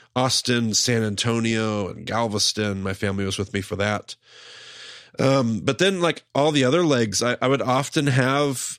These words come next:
a companion, uh, with me on those stretches. So, uh, one of my good friends, Peter Hartwig, endorsed the book.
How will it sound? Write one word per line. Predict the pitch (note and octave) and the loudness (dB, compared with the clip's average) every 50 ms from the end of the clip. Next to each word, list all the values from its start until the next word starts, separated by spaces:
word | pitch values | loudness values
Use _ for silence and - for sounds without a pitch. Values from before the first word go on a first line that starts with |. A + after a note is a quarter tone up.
| _ _ | _ _
a | A#2+ B2 C3 C3 B2+ B2 A#2 G#2+ G#2 - - _ | 0 2 2 2 0 0 -4 -8 -12 -14 -4 _
companion, | - C#3 C3 B2+ C3 A#2 C#3+ G3 A3+ G3 A2 G2+ - - - _ _ - | 0 0 2 2 2 2 2 2 2 0 0 -2 -6 -14 -18 _ _ -2
uh, | A#2+ B2 A#2+ A2+ A2 G#2+ G2+ - _ _ | 0 2 2 2 2 0 -2 -4 _ _
with | F#2+ G#2+ A#2 A2+ - - | -2 0 0 0 0 0
me | A#2 A2 | 0 2
on | G#2+ G#2 G#2 G#2 | 2 2 0 0
those | G#2 G2 G2 | 0 0 0
stretches. | - - - G2+ F#2+ - - F#2+ F#2 - | -2 0 -2 -2 -2 -2 -2 -2 -2 0
So, | - A2+ A2 A2+ A2+ A2+ A2 - - _ _ - | 0 0 0 2 0 0 -2 -4 -10 _ _ -4
uh, | A2+ | -2
one | G#2 A2 A#2 | -2 0 0
of | B2+ | 2
my | C3+ C3 | 0 0
good | A2 A#2+ C#3 C3 | 2 0 0 -2
friends, | - - C#3+ D#3 D3 A2+ | 0 0 0 0 0 -2
Peter | - - B2+ A2+ B2 - | -4 -4 -2 0 0 0
Hartwig, | G#2+ C3 D3 - - - G2+ F#2+ F2+ | 0 0 0 0 -2 -4 -6 -6 -6
endorsed | F#2 G2+ F#2 A2 A2 A2+ G#2+ - - | -8 -4 -2 0 0 0 0 -2 -2
the | A2 G2+ | -4 -2
book. | F#2+ B2+ D3+ - - - | -2 -2 -2 -2 -8 -16